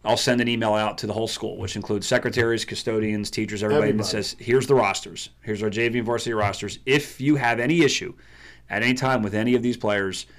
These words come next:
Speaker 1: please let me know." And so then also, if there's good things you notice about these players, let me know. And every year, the number of emails I get back about positive things far outweigh the negative. But we also want our kids to know that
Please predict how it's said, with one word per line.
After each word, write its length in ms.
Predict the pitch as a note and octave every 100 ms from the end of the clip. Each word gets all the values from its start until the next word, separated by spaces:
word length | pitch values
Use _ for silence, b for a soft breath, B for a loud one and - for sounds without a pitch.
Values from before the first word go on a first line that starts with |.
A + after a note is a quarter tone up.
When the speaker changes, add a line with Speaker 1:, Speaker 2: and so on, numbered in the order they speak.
| b b -
Speaker 1:
please 240 | - G2+
let 100 | G#2
me 80 | G#2
know." 240 | G2 D#2 -
And 100 | -
so 120 | - C#3
then 80 | D#3+
also, 440 | G3+ A#2+ A2+ D3
if 360 | A2+ A#2+ - -
there's 220 | B2 A2+
good 180 | F#3+ -
things 240 | A#2+ G#2+
you 60 | G#2
notice 200 | G2+ G#2+
about 160 | F#2+
these 120 | G#2+ F#2+
players, 420 | G#2 F#2+ F#2+ - b b -
let 180 | A2+ G#2+
me 60 |
know. 280 | G2 F2 - B B B -
And 160 | A2+
every 200 | C3 E3
year, 360 | D3+ A#2 G#2 - b b b -
the 80 |
number 300 | A2 B2 C3+
of 80 | B2
emails 340 | A#2+ B2 A#2 A2+
I 100 | A2
get 140 | G#2+
back 340 | A2 G#2+ - - - G2
about 240 | G2+ -
positive 420 | - A#2+ G#2+ G2
things 440 | - F#2+ F#2 - -
far 560 | - - - B2+ A#2+ A2
outweigh 540 | G#2 G2+ F#2+ F#2 F#2
the 80 | -
negative. 380 | G2+ F#2 F2 E2+ -
But 260 | D3+ B2
we 120 | B2 B2
also 540 | B2 - A#2 A2+ G#2+
want 300 | A#2 A2 A2 -
our 140 | G#2+
kids 220 | G#2 G2+
to 40 | G#2+
know 200 | C#3 A#2
that 280 | A2 G#2